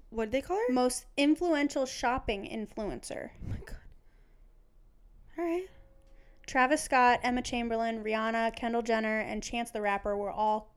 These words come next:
Speaker 2: called out too, but not nearly as often.
Speaker 1: Wait, so that's
Speaker 2: How
Speaker 1: a
Speaker 2: have we
Speaker 1: list of
Speaker 2: never
Speaker 1: what's
Speaker 2: heard of this person?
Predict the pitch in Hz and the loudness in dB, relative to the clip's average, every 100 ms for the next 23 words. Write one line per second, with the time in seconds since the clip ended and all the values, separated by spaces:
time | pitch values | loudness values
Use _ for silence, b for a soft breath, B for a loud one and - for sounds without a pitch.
0 | - - 214 208 196 - 240 233 294 b | -10 -2 0 2 -2 -6 -6 -4 -6 b
1 | b - 233 220 226 226 226 233 226 220 | b -4 -2 -2 -2 -4 -2 -2 -2 -2
2 | 262 - - - - - - _ - - | -4 -4 -10 -10 -14 -18 -20 _ -20 -20
3 | - - - - _ - - - - - | -20 -20 -20 -20 _ -20 -20 -20 -20 -20
4 | - - 269 262 285 285 392 254 523 285 | -20 -6 -2 2 6 10 10 10 10 10
5 | 277 349 330 294 277 262 240 196 - | 10 10 10 8 4 2 0 -2 -6